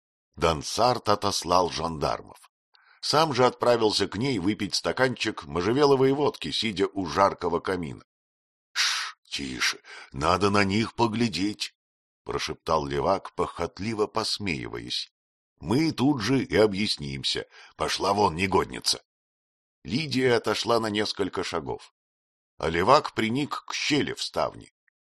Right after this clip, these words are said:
Смех душил его, он изогнулся и весь трясся.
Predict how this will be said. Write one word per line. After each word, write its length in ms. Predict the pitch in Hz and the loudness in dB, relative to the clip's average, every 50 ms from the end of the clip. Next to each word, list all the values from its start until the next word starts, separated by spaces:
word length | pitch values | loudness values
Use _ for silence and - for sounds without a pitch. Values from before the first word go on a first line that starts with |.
| _ _ _ _ _ | _ _ _ _ _
Смех 640 | - - - - 104 127 160 175 156 - - 82 | -6 -4 -2 0 0 0 2 2 0 -2 -4 -4
душил 600 | 80 127 151 135 - - - 123 135 117 87 71 | 2 2 2 2 2 -2 -4 -2 -2 -2 -2 -4
его, 360 | 67 65 67 64 60 58 - - - - _ | -6 -6 -6 -4 -4 -6 -6 -10 -20 -16 _
он 260 | - 135 147 147 151 | 4 6 6 6 6
изогнулся 760 | 147 131 131 143 139 123 135 156 180 180 170 143 - - 135 | 4 8 10 8 8 8 4 0 0 0 0 0 0 2 0
и 260 | 131 - _ - 107 117 | 0 -2 _ -6 -6 -4
весь 460 | 101 123 156 151 131 - - - _ | 0 2 2 2 2 0 -2 -2 _
трясся. 680 | _ 131 127 123 101 73 - - - - - - - | _ 2 2 2 2 2 0 -4 -8 -6 -8 -10 -12